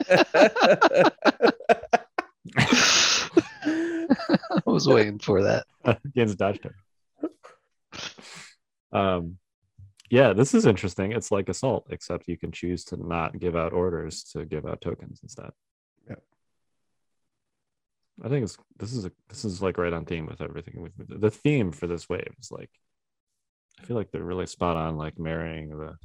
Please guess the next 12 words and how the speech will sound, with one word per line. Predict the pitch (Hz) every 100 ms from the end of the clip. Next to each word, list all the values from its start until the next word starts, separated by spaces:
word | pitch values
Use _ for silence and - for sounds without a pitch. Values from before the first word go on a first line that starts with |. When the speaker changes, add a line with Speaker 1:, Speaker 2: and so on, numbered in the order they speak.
| - - _ _ _ _ _ _
Speaker 3:
mechanics | - - 73 - - - _ _
to | - - -
Speaker 1:
Yeah. | 113 98 _ _ _ 95 - _ - _
Speaker 2:
Yeah. | 147 147 123 _ _ _ _ _ _ _ _ _ _ _ _ _
Speaker 3:
Um, | 98 98 90 82 80
yeah, | 131 123 - _ _ _ -
it's | 98
Assault, | 92 104 104 - -
and | 87 82 80
then | 82 80 82
you | 80 80
just | 87 85 135